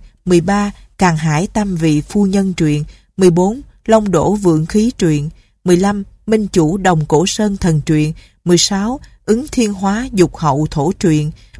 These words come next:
Mười bảy, Long Trảo Khước Lỗ truyện. Mười tám, Phùng Bố Cái Đại Vương truyện. Mười chín, Mỹ Ê truyện. Hai mươi, Hồng Thánh Đại Thần Vương truyện. Hai mươi mốt, Minh Ứng Thần truyện. Hai mươi hai,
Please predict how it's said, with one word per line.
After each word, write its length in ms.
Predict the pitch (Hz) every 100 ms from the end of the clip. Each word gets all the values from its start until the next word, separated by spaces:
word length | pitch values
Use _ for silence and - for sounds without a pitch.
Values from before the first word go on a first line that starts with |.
| -
Mười 120 | 170
bảy, 380 | 151 147 196 254 - -
Long 280 | 196 208 185 175
Trảo 260 | 156 180
Khước 380 | 190 - 269 -
Lỗ 220 | 175 147
truyện. 340 | - 170 151 151 - _ _
Mười 160 | 165 160
tám, 360 | 180 175 240 - - _ _ -
Phùng 240 | 190 170
Bố 160 | 165 202 -
Cái 240 | 214 254
Đại 220 | 220 156
Vương 240 | 170 208 202
truyện. 340 | 185 156 151 - _ _ -
Mười 140 | 165
chín, 380 | 160 196 202 269 - _
Mỹ 300 | 175 160 160
Ê 220 | 196 185
truyện. 380 | 175 165 151 147 160 - _ _ _ _
Hai 240 | - 233 208
mươi, 400 | 208 220 220 202 - -
Hồng 240 | 196 175
Thánh 300 | 160 190 247
Đại 200 | 233 156
Thần 260 | 147 180 151
Vương 240 | 160 202
truyện. 360 | 185 160 151 151 - _ _
Hai 160 | - 202
mươi 160 | 190 185
mốt, 260 | 185 240 - _ -
Minh 200 | 214 208
Ứng 260 | 208 220 285
Thần 280 | - 175 147
truyện. 300 | 175 156 151 - - -
Hai 160 | 208
mươi 120 | 196
hai, 360 | 185 180 196 190